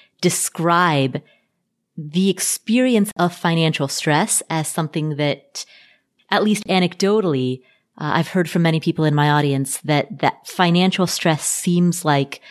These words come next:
stress of its own kind, a unique type of stress that is unrelated to any other forms of stress.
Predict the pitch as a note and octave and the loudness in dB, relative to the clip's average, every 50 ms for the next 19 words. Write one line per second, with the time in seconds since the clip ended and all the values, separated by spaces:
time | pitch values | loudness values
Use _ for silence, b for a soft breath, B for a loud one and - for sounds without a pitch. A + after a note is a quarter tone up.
0 | B B B B B B B B B B _ - - - - - - - - E3+ | B B B B B B B B B B _ -10 -6 -4 -4 -4 -4 -4 -2 0
1 | F#3 G3 G#3 G#3+ - - - - F#3 D#3+ F3 F3 - - - - F#3 F3+ F#3+ F#3+ | 0 2 0 0 -2 -4 -2 -2 0 0 0 -2 -2 -6 -4 -2 0 2 2 2
2 | F#3 F3+ E3+ F3 E3 D#3 C#3 C3 B2+ C3+ C3+ D3 C#3+ C#3+ D#3+ E3 E3 E3 E3+ F#3 | 2 0 0 0 0 0 2 2 2 2 0 0 0 0 0 2 2 2 2 2
3 | G3+ G3 - - G#3 F3+ F3 E3+ D3+ - - - - D3+ D3 D3 - - - D3+ | 0 -2 -2 -2 -2 -2 0 -2 -2 -4 -4 -2 -2 -2 -2 -2 -4 -4 -2 -2
4 | C#3 C#3+ C3 - _ _ _ - - F#3 G3 G3+ G3 F#3 F3+ E3 D#3+ D3+ D3+ D3+ | -2 -2 -4 -6 _ _ _ -4 -2 0 0 2 2 2 2 2 2 0 2 0
5 | D3+ D3 - - - C#3+ D#3 D#3 D3+ - D3 C#3+ C#3 C#3+ - D3+ C#3 C3 B2+ - | 0 -2 -4 -8 -4 -2 -2 -2 0 0 0 -2 -2 -4 -2 -2 -2 -2 -4 -6
6 | A#2 A2 - - - C3 C3 B2+ C3+ - - - | -8 -10 -8 -4 -4 -2 -2 -2 -4 -4 -6 -6